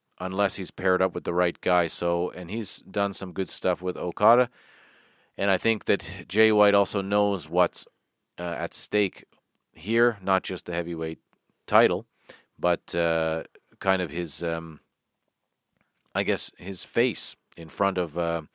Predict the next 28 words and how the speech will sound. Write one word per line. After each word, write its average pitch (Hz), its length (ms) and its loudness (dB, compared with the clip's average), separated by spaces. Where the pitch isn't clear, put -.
wrestling 90 420 0
fans 87 400 -2
all 87 240 -2
across 82 340 -2
the 87 100 -8
world, 80 420 -2
and 76 280 -14
he 76 240 -14
needs 87 300 -8
to - 100 -14
perform. 85 600 -2
And 98 180 0
I 165 100 6
think 185 180 -2
he 143 100 2
can 110 160 2
do 107 160 4
it. 127 180 2
And 92 420 -4
his, 101 280 -4
'cause 120 180 -4
his 135 180 -2
character 143 420 4
has 101 120 0
come 98 180 -4
a 95 40 -2
long 90 240 0
way, 95 340 2